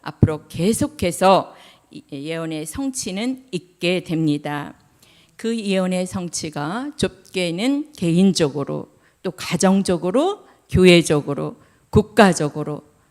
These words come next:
또 전 세계적으로 하나님의 하시는 그 섭리와 작전 가운데서 모든 예언의 성취는 반드시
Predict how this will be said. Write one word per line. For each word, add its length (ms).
또 140
전 480
세계적으로 1200
하나님의 920
하시는 640
그 180
섭리와 680
작전 600
가운데서 840
모든 840
예언의 520
성취는 920
반드시 800